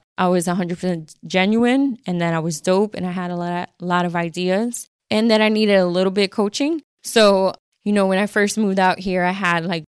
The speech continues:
pretty much bright red hair, big go-, gold hoop earrings, which I still rock gold hoop earrings, so that didn't change. But I also had, like, these purple bright boots. And although I, I'm, I don't speak loud, but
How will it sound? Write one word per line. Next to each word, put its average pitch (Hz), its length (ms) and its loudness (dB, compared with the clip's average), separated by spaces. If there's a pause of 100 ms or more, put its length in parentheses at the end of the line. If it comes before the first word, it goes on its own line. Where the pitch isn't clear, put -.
(100)
pretty 214 260 -4
much 185 320 -2
bright 175 280 -2
red 180 180 0
hair, 170 580 -2 (360)
big 185 320 2
go-, 190 240 0 (100)
gold 180 280 2
hoop 190 320 0
earrings, 180 480 0
which 180 180 2
I 175 60 -2
still 175 320 0
rock 160 260 -4
gold 165 240 -4
hoop 170 260 -4
earrings, 170 300 -2
so 170 120 -4
that 160 260 -4
didn't 175 240 -2
change. 165 440 -6 (220)
But 196 120 -4
I 190 80 4
also 196 240 0
had, 190 180 -6
like, 170 180 -10
these 175 220 -10
purple 175 420 -6
bright 165 460 -6 (100)
boots. 175 560 -4 (240)
And 202 180 2
although 208 320 4
I, 185 320 4
I'm, 180 420 -2 (200)
I 180 80 -2
don't 180 240 -4
speak - 380 -8
loud, 190 420 0 (380)
but 165 480 -2